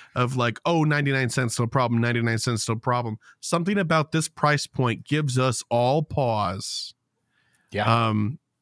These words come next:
Speaker 1: and so that's good feedback, Niantic. I know you've heard all the, the, all this feedback and more already, but, I mean, I would, I would, uh, say the price should be lower for sure. But even so,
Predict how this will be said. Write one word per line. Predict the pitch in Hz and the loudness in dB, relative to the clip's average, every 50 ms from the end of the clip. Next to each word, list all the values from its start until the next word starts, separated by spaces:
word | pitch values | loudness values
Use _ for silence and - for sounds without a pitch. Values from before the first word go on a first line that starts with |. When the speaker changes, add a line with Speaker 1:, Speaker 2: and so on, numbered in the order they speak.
| _ _ - | _ _ -2
Speaker 1:
and | 135 127 - | -2 0 0
so | - 135 113 | 0 -2 0
that's | 113 135 147 - - | 0 -2 -2 -2 -4
good | - - 185 160 | -2 -2 -2 -2
feedback, | - 202 214 214 185 185 175 170 | 0 0 0 2 2 2 2 2
Niantic. | 175 160 147 156 156 147 - 156 131 | 0 0 2 2 0 0 0 -2 0
I | 123 | 0
know | 113 120 | 2 2
you've | 139 156 156 139 117 | 2 2 2 2 2
heard | 139 170 165 | 2 2 4
all | 156 156 170 170 | 4 2 2 2
the, | 170 156 - - | -2 -4 -2 -2
the, | 147 143 147 | 0 0 0
all | - 135 151 | 0 0 0
this | 165 170 156 - - | 2 0 0 -2 -2
feedback | - 185 170 160 170 165 156 - - | -2 -2 0 0 0 0 -2 0 0
and | 156 156 | 0 2
more | 156 165 165 160 147 | 2 2 2 2 2
already, | 135 143 165 151 123 113 107 - - - - - - - - | 2 0 0 0 0 -2 -2 -4 -8 -16 -20 -20 -10 -2 2
but, | 254 247 160 - - - - _ - | 2 2 2 0 -4 -12 -8 _ 0
I | 170 | 2
mean, | 180 190 180 175 | 2 2 2 4
I | 196 240 | 4 4
would, | 311 311 226 - _ _ - - - | 2 2 -2 -4 _ _ -14 -6 -2
I | 196 214 220 | -2 0 0
would, | 202 233 226 196 196 | 0 -2 -2 -2 0
uh, | - 160 156 151 147 143 135 131 131 127 - _ _ _ - - _ - | 0 2 2 4 4 4 2 2 0 -2 -4 _ _ _ -20 -20 _ -4
say | - - - - 147 139 127 127 123 127 123 127 143 - _ _ _ _ _ _ _ _ _ _ _ _ _ _ _ _ _ _ _ | -2 -2 0 2 2 2 2 2 2 2 0 0 -2 -6 _ _ _ _ _ _ _ _ _ _ _ _ _ _ _ _ _ _ _
the | - 170 175 165 160 | 0 2 4 2 2
price | 165 180 180 170 165 | 2 2 2 2 2
should | 170 - - 202 | 0 -2 -2 0
be | 196 226 214 | 0 0 2
lower | 208 202 175 151 143 139 139 139 143 143 | 2 4 4 4 4 4 4 2 2 2
for | - - 170 151 | 2 2 2 2
sure. | - - - - 156 131 120 117 117 110 - - - - - _ - | 2 0 0 0 0 2 2 2 0 -2 -4 -8 -18 -20 -14 _ -2
But | 147 165 170 165 - _ _ _ _ _ _ - | 0 0 0 0 -2 _ _ _ _ _ _ -4
even | 220 220 233 233 277 269 233 | -2 0 0 2 2 2 2
so, | 196 - - - - - 202 190 190 202 208 220 302 311 294 - | 2 0 -2 -2 0 0 2 2 2 2 2 2 0 0 -2 -4